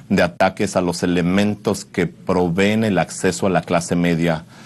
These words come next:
Y si hay un esquema que desde mi perspectiva creo que define a lo que se conoce como un país desarrollado,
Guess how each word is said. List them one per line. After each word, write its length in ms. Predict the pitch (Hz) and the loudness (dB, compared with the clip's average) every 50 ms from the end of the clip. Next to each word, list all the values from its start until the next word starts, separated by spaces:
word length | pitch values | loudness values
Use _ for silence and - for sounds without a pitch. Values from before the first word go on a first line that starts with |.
| - - - - - - - - - | -20 -20 -20 -20 -20 -20 -14 -4 -2
Y 60 | 113 | -2
si 180 | - - - 113 | 0 2 2 2
hay 140 | 117 120 139 | 2 2 2
un 100 | 147 143 | 2 0
esquema 760 | 131 117 - - - 113 110 110 107 104 98 90 85 85 - - | 0 -2 -2 -4 0 0 2 2 4 2 4 2 2 0 -4 -2
que 140 | - 95 | 0 2
desde 240 | 87 92 92 92 98 | 2 2 2 2 0
mi 100 | 90 95 | 0 0
perspectiva 800 | 87 - - - 170 - - - - - - 202 202 196 196 190 | -2 0 -2 -4 -4 -4 -6 -6 -6 -2 0 0 2 2 2 0
creo 160 | - 202 196 | 0 -2 -2
que 120 | 196 - - | 0 0 0
define 500 | 190 - 87 - - 190 190 - 95 92 | 0 0 -2 -2 -2 0 0 2 2 2
a 60 | 87 | 2
lo 180 | 87 85 85 87 | 2 0 0 -2
que 100 | 92 85 | -4 -4
se 140 | - 90 | -2 -2
conoce 360 | - 92 90 92 90 85 101 82 | -2 0 0 0 0 -2 -2 -2
como 160 | - 92 90 | -2 0 0
un 120 | 90 85 | 0 0
país 280 | - 95 90 87 90 85 | 0 0 2 2 0 0
desarrollado, 800 | 92 85 - 92 87 85 90 85 80 85 85 85 87 92 92 | -2 -2 0 0 0 0 0 0 2 2 2 2 2 0 -4